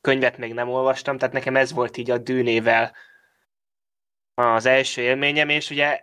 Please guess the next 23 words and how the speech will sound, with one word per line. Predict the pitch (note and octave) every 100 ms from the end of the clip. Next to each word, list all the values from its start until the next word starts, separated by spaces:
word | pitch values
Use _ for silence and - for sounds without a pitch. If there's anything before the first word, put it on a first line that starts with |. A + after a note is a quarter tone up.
| _
olyan | D#3 D#3
szempontból | C#3+ D3 D#3 D#3 D3+
mindenképp | D#3 D#3+ D3 C3+ -
jó | C3
volt, | B2+ C#3+ C3+
és | -
azt | D3+ D3 - _ _ _ _
a | -
film, | - C#3+
igazából | C#3 C3+ C3+ C#3
a | C3+
filmnek | - D3+ D3 B2+
az | A#2
érdemére | C3 C#3 C3 B2 A#2 A#2 A#2 _ _ _ _ _ _ _
tudom | - A#2+ A2
írni, | A2+ B2+
hogy | C3
azt | C3 -
jól | C3 D3+
átadta | B2 A#2+ A#2 - A#2+ A#2+ _
nekem, | - A2 B2 C3
hogy | B2+ B2 A#2+
igazából | B2 B2+ A#2+ A#2+ A#2 A#2+ B2 B2+ -